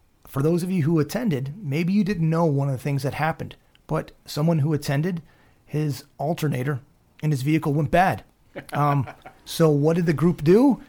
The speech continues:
He, you know, came to me, and, uh, I just, you know, said, "Hey, I, with this crew, it's gonna get fixed. I'd go talk to this person." So they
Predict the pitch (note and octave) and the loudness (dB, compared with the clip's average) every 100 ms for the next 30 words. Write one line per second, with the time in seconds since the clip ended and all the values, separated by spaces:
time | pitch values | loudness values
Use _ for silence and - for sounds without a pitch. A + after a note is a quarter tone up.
0 | _ - F#3+ F3+ F#3 E3 F#3 G3 D#3 E3 | _ -2 0 2 2 0 0 0 2 2
1 | G#3+ A3+ E3 D3 D3 D3 C#3+ C#3 C3+ - | 2 0 -2 -2 0 0 0 0 0 -4
2 | - _ - C#3+ D3+ E3+ - - _ _ | -16 _ -8 -4 0 0 -4 -12 _ _
3 | _ _ - D3+ A#2 - C#3+ D3 F3 G#2+ | _ _ -10 -8 -6 -4 -2 0 0 -2
4 | C3+ C#3 C#3 - _ _ - C#3 C#3 F3 | -6 -8 -8 -20 _ _ -12 -6 -2 -2
5 | - - G3+ F#3 - _ - E3 G3+ F3+ | -2 0 0 0 -6 _ -10 -4 0 2
6 | E3+ - D#3+ - - - - E3 E3+ - | 2 0 -6 -8 -12 -14 -10 -4 -4 -2
7 | E3+ D#3 C#3+ C3+ D3+ C3 - G2+ - - | -4 -2 -6 -4 -4 -4 -6 -12 -18 -20
8 | - - - D3+ D3+ C#3+ C#3+ - _ _ | -20 -12 -2 0 2 0 -4 -20 _ _
9 | D#3+ C3 C3+ D3+ D#3 | -10 -4 -2 0 -2